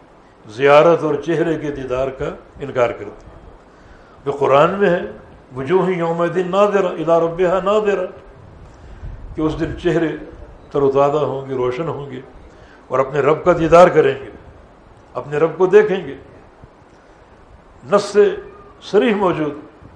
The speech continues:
جناب تعویل اس کی، یہ الحاد کا راستہ،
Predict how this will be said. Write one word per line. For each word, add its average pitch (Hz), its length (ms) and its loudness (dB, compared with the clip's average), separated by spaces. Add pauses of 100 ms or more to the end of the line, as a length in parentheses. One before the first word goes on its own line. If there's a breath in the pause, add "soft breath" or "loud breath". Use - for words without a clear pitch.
(1500)
جناب 147 320 2
تعویل 123 460 2
اس - 80 -10
کی، - 840 -10
یہ 190 100 8
الحاد 151 260 8 (100)
کا 151 120 6
راستہ، 123 320 -2